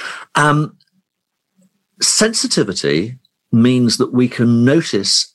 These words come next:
and appreciate what's going on. And when we're highly empathic as well, or when we're empathic,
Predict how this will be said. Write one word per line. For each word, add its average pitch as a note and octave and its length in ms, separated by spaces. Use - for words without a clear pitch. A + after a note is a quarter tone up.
and A2+ 160
appreciate G2 840
what's - 220
going F2 320
on. D2 400
And G2 180
when D3 220
we're E3+ 340
highly C#3+ 360
empathic A#2 680
as - 140
well, E2+ 240
or E2 100
when F#2 160
we're F2 180
empathic, F2 680